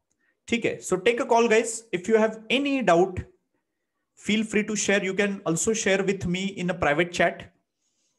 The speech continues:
And, uh, if you want to connect with my team, प्रणीत के साथ आप बाद में भी कोऑर्डिनेट कर सकते हो। We are very simple people and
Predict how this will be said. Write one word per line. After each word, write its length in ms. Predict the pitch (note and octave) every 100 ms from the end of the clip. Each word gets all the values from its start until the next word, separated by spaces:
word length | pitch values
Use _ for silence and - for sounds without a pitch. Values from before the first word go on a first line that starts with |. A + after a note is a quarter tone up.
| _ _
And, 320 | - C#3+ C#3 C3
uh, 280 | B2+ C3 C3 - _ _ _ _ _ _ _ _ _ _ _ _ _ -
if 120 | -
you 80 | F3 D#3 -
want 180 | D3+ D#3+
to 60 | E3+ -
connect 280 | D3+ F3 G3+
with 180 | G3+ G3
my 120 | F#3+ F3+
team, 240 | F3+ F#3 G3+ - -
प्रणीत 320 | D#3 D#3+ -
के 60 | F3
साथ 240 | E3 E3
आप 80 | D#3
बाद 220 | C#3+ C#3+
में 120 | C#3+ D#3
भी 80 |
कोऑर्डिनेट 440 | E3+ D3 C3+ D3 D3
कर 140 | D3
सकते 320 | C#3+ D3 -
हो। 140 | C#3+ D#3 - _ _ _ _ _ _ _ -
We 60 | E3
are 60 | D#3+
very 160 | F#3
simple 380 | G3+ E3+ F3 G3+ F#3
people 260 | E3+ F3 G3+ - - D3
and 140 | D3